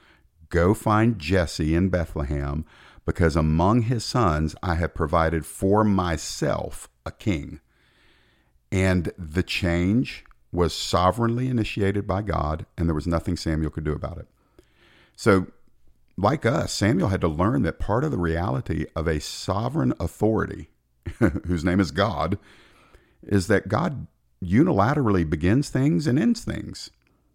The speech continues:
God starts something, God finishes things. What he begins, he finishes. And by the way, sometimes God interrupts things. Don't miss that.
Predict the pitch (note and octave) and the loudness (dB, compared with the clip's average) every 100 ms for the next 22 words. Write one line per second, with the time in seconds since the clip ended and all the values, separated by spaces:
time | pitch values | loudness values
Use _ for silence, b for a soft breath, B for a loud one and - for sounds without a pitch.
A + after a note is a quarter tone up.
0 | _ _ - - G2 - - A#2 - - | _ _ -6 0 0 0 2 2 0 -6
1 | D3+ E3+ E3+ - _ _ _ _ D#2 F2+ | -4 -4 -6 -8 _ _ _ _ -6 0
2 | F#2+ - D#3 G3 - E2 - - - - | 0 2 0 0 -2 -6 -8 -10 -12 -18
3 | - _ _ E2+ E2 D#2 D2+ F#2 B2+ - | -20 _ _ -4 -2 -2 0 2 2 0
4 | C3+ - E3+ - - - F#2 F#2+ F#2 F#2 | -4 -2 -4 -4 -6 -2 0 2 2 0
5 | F2 C#3 b b b b b b _ - | -2 -2 b b b b b b _ -4
6 | A#3 - A#2 F2+ G2 A2+ - A#2 A#2+ A2+ | -2 2 0 2 0 0 2 2 2 0
7 | D3+ - - - - - - - - F#3+ | 0 -2 -6 -6 -8 -8 -8 -4 0 -2
8 | - - - | -4 -8 -10